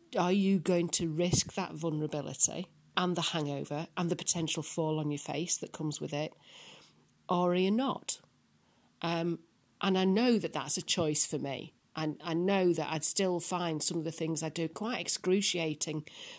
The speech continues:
when <laughs> I put them out there for the first time, like when I launched the books and created the courses and decided to do retreats and committed and, and all this sort of stuff.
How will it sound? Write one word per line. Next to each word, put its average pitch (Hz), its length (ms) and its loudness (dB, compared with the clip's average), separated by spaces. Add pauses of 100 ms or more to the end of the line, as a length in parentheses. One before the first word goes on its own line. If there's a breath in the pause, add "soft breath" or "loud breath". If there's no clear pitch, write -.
when 202 160 4
<laughs> - 60 0
I 254 60 4
put - 280 2
them 233 160 6
out 214 220 2
there 214 120 2
for 202 140 -4
the 208 80 2
first 202 380 2
time, 262 340 4
like 185 140 0
when 185 120 2
I 180 60 2
launched 180 460 2
the 175 80 0
books - 440 2
and 175 180 0 (520 loud breath)
created 190 440 0
the 170 60 -6
courses 214 560 2
and 170 160 2
decided 175 580 2
to - 100 -2
do 175 200 2
retreats 208 640 2
and 170 140 -2
committed 190 560 0
and, 175 180 0
and 170 320 0
all 180 320 0
this 185 160 -2
sort - 160 -2
of 170 60 0
stuff. 233 340 0